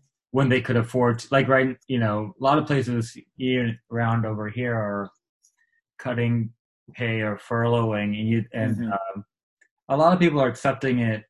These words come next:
Speaker 1: kind of based on the idea that, uh, these places are gonna go under. But, I mean, is
Speaker 2: Mm-hmm.
Speaker 1: it like that they can, like, afford it, and they're just using it as an excuse to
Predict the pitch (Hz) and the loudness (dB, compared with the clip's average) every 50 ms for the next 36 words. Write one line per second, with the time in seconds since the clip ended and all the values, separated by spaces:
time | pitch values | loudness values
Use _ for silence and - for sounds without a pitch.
0 | _ _ _ - - 127 127 127 127 113 98 - 120 117 117 117 - 120 110 107 | _ _ _ -12 -8 -6 -4 -2 -4 -4 -2 -2 -2 -2 -2 -2 -2 -4 -4 -2
1 | 107 107 107 104 98 104 104 107 101 92 110 110 110 107 107 104 98 104 101 98 | -2 -4 -4 -4 -4 -2 -2 -2 -2 -2 -2 -2 0 0 -2 -2 -2 -2 0 0
2 | 98 98 95 - _ _ _ _ _ _ _ _ _ _ _ _ _ _ _ _ | 0 0 -2 -6 _ _ _ _ _ _ _ _ _ _ _ _ _ _ _ _
3 | _ _ _ _ _ _ _ _ _ _ _ _ _ - - - - - 117 117 | _ _ _ _ _ _ _ _ _ _ _ _ _ -18 -16 -14 -14 -12 -6 -2
4 | 120 123 117 - 139 131 113 110 107 110 117 - 117 104 110 107 107 101 98 - | -2 -2 0 0 -2 -2 -2 -2 -2 -2 0 0 0 0 0 -2 -2 -4 -4 -2
5 | 110 117 117 98 101 90 92 95 95 - 123 117 113 - 139 139 123 131 131 131 | 0 0 0 0 -2 -4 -6 -10 -8 -4 -4 -2 -2 -4 -6 -4 -2 0 0 0
6 | 131 127 117 - - 117 110 127 120 - - 113 107 95 - 120 117 120 117 117 | 0 0 0 0 -2 -2 -4 -4 -6 -4 -4 -4 -6 -4 -4 -2 -2 -2 -2 -2
7 | - 113 107 104 98 98 98 98 - _ _ _ _ _ _ _ _ _ _ - | -4 -4 -2 -2 -2 -4 -4 -6 -10 _ _ _ _ _ _ _ _ _ _ -20
8 | _ _ _ _ - 113 120 - - 123 113 117 120 127 143 151 151 - 123 113 | _ _ _ _ -8 -6 -6 -6 -6 -2 0 2 2 2 2 0 0 0 -2 -2
9 | 110 107 101 107 - 113 110 110 107 110 117 110 107 101 - - 104 98 - - | -2 -2 -4 -4 -4 -4 -4 -4 -4 -4 -4 -4 -4 -4 -6 -8 -10 -12 -12 -18
10 | - - 110 104 104 101 98 - - - - 101 101 98 98 98 95 95 95 95 | -10 -8 -6 -6 -6 -6 -10 -12 -16 -12 -10 -8 -6 -6 -4 -4 -6 -6 -8 -10